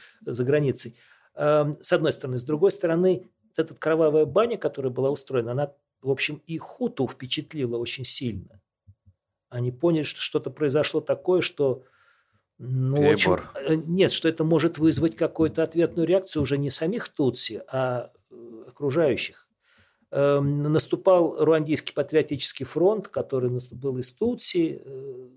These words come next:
Speaker 1: потом поменялось правительство, потом начались разбирательства. И для нас, наверное, вот важно понимать, что,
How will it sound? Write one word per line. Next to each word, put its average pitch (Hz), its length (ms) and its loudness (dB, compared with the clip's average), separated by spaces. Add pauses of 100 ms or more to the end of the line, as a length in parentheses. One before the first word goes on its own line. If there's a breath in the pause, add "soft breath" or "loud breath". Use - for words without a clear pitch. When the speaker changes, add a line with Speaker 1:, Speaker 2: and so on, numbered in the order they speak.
(120)
Speaker 1:
потом 156 300 -2
поменялось 139 400 0
правительство, 170 640 -2
потом 151 220 -6
начались 147 340 -6
разбирательства. 151 760 -2 (640 soft breath)
И 170 120 0
для 180 260 4
нас, 214 320 0
наверное, 175 420 2
вот 160 240 0 (560)
важно 151 380 2
понимать, 202 420 -4
что, - 400 -2